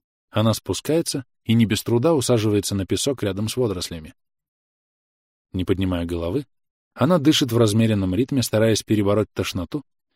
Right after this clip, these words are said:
перестать чувствовать вращение окружающего мира.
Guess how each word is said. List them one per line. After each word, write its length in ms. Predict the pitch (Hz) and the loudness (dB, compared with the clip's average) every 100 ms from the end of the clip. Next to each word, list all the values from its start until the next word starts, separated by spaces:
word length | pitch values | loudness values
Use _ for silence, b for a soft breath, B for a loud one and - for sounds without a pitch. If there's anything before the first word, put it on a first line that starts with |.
| _ | _
перестать 420 | - 123 123 190 - | 4 4 6 2 2
чувствовать 500 | - 170 - 143 135 | 0 -2 2 2 4
вращение 560 | 110 120 113 139 131 123 | 4 4 4 4 4 2
окружающего 680 | 110 113 101 98 92 113 120 | 2 0 0 -2 -2 -2 -2
мира. 360 | 123 98 76 | -2 -4 -8